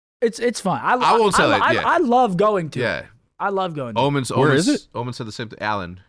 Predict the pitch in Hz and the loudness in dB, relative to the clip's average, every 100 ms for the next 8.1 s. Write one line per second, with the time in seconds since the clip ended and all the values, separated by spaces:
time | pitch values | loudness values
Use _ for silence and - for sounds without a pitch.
0 | _ - 113 95 85 107 107 101 98 - | _ -6 -4 -2 -4 -8 -8 -8 -8 -8
1 | 98 92 - 90 123 139 135 110 - 104 | -8 -8 -8 -6 -4 -4 -6 -6 -6 -6
2 | 104 104 104 98 - 104 98 90 _ _ | -4 -6 -6 -8 -8 -8 -6 -8 _ _
3 | _ - 131 202 185 139 - 131 160 190 | _ -8 -4 -2 0 0 -2 -2 -2 -4
4 | 185 - 127 110 104 98 110 117 120 110 | -6 -8 -6 -6 -6 -4 -4 -4 -4 -4
5 | 110 107 123 135 85 85 - 120 135 - | -4 -4 -6 -6 -12 -14 -4 -4 -4 -6
6 | 113 90 - - 101 - 82 - 95 85 | -6 -6 -12 -10 -10 -10 -18 -12 -10 -10
7 | - 123 123 160 143 117 110 - 113 104 | -6 -4 -2 -2 -2 -4 -8 -4 -4 -4
8 | - | -10